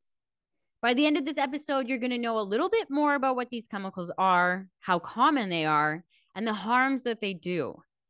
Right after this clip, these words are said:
Starting with food dyes, there's seven of them, which the U S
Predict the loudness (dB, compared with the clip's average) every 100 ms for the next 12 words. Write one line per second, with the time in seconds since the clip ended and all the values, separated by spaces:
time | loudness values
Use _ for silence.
0 | _ _ _ _ _ 0 2 2 0 -4
1 | -2 -2 0 0 0 -2 -6 -8 -4 -2
2 | -2 -6 -2 0 0 -4 -8 -8 -4 0
3 | 0 -2